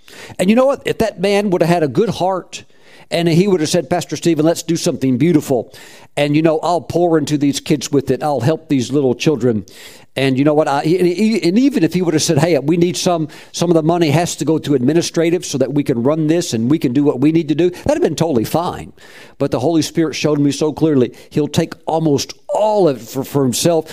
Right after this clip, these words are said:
and consume it on his own personal desires. Mm, praise the Lord! Praise God! Hallelujah!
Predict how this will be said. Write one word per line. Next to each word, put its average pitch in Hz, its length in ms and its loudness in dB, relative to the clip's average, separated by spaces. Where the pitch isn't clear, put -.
and 143 120 -2
consume 185 500 0
it 180 180 -2
on 127 100 -2
his 127 220 -2
own 170 300 0
personal 135 500 -4
desires. 85 840 -6
Mm, 139 800 2
praise 135 480 2
the 131 100 0
Lord! 90 460 -2
Praise 139 520 2
God! 135 400 -4
Hallelujah! 117 640 0